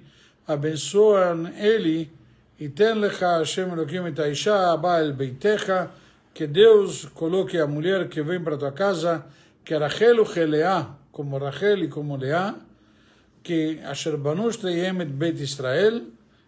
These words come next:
que as duas construíram a casa de Israel, vaasechail, e tenha sucesso. Então, na prática, vemos claramente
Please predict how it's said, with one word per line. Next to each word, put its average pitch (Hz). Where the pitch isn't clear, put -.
que 156
as 139
duas 220
construíram 165
a 160
casa 208
de 147
Israel, 147
vaasechail, 196
e 147
tenha 165
sucesso. 147
Então, 147
na 143
prática, 160
vemos 175
claramente 208